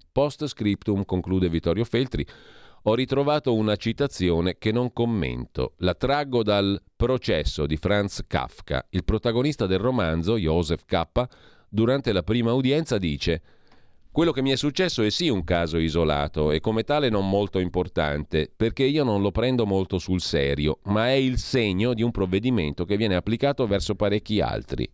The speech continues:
Io mi batto per costoro e non per me." Raffaele Della Valle suona la campana per tutti, conclude Vittorio Feltri recensendo questo libro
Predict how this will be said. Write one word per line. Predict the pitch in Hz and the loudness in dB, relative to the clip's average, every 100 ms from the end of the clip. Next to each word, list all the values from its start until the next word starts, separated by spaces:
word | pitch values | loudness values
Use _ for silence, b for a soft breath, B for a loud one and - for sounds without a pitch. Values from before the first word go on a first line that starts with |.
| - | -2
Io | 123 110 | 0 2
mi | 98 | 0
batto | 95 101 - | 0 -2 -2
per | 80 107 113 | -2 -2 -2
costoro | 170 170 - 65 62 - | -2 -4 -4 -4 -4 -4
e | 110 | -2
non | 123 123 | 0 0
per | 123 | -2
me." | 107 60 B B B B B B B B | -2 -4 B B B B B B B B
Raffaele | - 143 - 104 90 | 2 4 4 2 4
Della | 80 127 | 2 4
Valle | 92 65 76 | 4 4 2
suona | 87 98 87 | 2 2 4
la | 73 | 2
campana | 76 110 113 65 62 69 - | 2 0 0 -2 -2 -4 -6
per | - 147 160 | -2 0 0
tutti, | - 110 101 - 104 104 | 0 2 2 0 -2 0
conclude | 95 90 85 82 82 85 71 B B B B B B B B B | 0 -2 0 0 2 0 -2 B B B B B B B B B
Vittorio | - 131 - 104 127 | -2 -2 0 0 0
Feltri | - 104 104 - 117 - | 0 0 0 -2 -4 -4
recensendo | - 113 131 147 - 131 131 - 98 95 98 | -2 0 2 0 0 0 0 0 2 2 0
questo | 101 98 - 101 | 0 -2 0 0
libro | 92 78 82 85 | 0 0 2 0